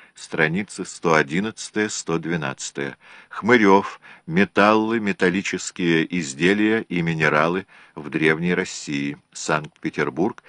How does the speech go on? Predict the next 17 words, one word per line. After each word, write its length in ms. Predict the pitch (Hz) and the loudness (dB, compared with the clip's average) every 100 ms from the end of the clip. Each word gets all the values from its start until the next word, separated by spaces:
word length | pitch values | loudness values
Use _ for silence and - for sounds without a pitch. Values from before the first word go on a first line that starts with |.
| - - | -20 -16
Тысяча 440 | - 110 101 90 90 | -4 -2 -2 -4 -4
восемьсот 800 | 80 - 80 - 80 71 - - - | -4 -4 -6 -2 0 -2 -6 -20 -18
семьдесят 600 | - 82 71 67 71 - | -4 -4 -4 -8 -10 -6
пятый 360 | 76 64 71 | -4 -4 -8
год. 280 | 64 85 107 - - _ | -4 -4 -4 -8 -20 _
Страница 640 | - - 80 76 92 - 90 | -20 -2 -2 0 -4 -4 -4
восемнадцатая, 880 | 82 - 80 78 82 - - 82 | -4 -4 -4 -4 -4 -8 -4 -4
тридцать 560 | - 78 73 - 71 - | -2 -6 -8 -10 -14 -14
третья, 480 | - 78 78 95 92 | -4 -4 -4 -6 -4
пятьдесят 580 | 87 76 80 - 85 - | -6 -6 -8 -4 -4 -2
первая, 420 | 104 101 80 73 | 0 0 0 -4
пятьдесят 600 | - 78 71 73 - 69 | -6 -12 -10 -10 -8 -10
вторая 540 | - - 69 85 123 131 - - - | -10 -10 -4 0 -2 -4 -16 -20 -6
и 220 | 95 107 | -4 -4
шестьдесят 800 | - 98 71 69 - 76 76 _ | -4 -4 -6 -10 -6 -6 -6 _
третья. 480 | 73 62 - 60 - _ - - - | -12 -10 -12 -16 -16 _ -20 -20 -20
Довнар-Запольский. 1500 | 73 98 147 143 139 127 110 131 90 82 76 - 71 69 | 2 6 6 6 0 0 -2 0 2 2 0 -8 -10 -12